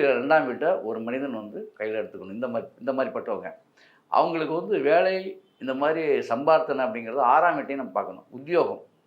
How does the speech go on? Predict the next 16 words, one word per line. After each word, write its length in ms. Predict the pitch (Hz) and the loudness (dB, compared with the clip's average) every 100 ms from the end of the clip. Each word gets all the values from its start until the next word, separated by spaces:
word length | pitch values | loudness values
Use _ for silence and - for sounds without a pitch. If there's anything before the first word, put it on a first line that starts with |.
| _ | _
அது 140 | 110 127 | 0 4
ஆறாம் 360 | 131 156 143 | 6 6 2
வீடு. 180 | 110 - - _ _ _ _ _ _ - _ _ _ _ | -2 -8 -14 _ _ _ _ _ _ -20 _ _ _ _
அந்த 200 | 127 147 | 0 4
ராசியிலேருந்து 560 | 135 185 214 196 196 180 | 6 6 4 0 2 6
ஆறாம் 320 | 160 196 196 | 6 6 2
வீட்டுக்குரிய, 480 | 180 170 147 139 139 123 117 - - - - | -2 -6 -6 0 4 4 4 0 -6 -14 -8
அஹ், 220 | 110 - | -6 -6
கிரகம் 320 | - 156 160 | -2 2 2
வந்து 180 | 135 165 | 2 0
ரொம்ப 200 | 151 143 | -2 0
முக்கியமானது. 560 | 123 117 131 113 98 - _ _ _ _ _ _ _ _ _ 123 | -2 -2 -2 -2 -6 -14 _ _ _ _ _ _ _ _ _ 2
பதவி 640 | 156 208 208 208 175 - | 6 6 4 0 -8 -4
அப்படிங்கிற 420 | 135 147 143 135 | -4 -2 0 2
ஒரு 140 | 120 120 | 2 0
இடம், 240 | 123 143 | 0 0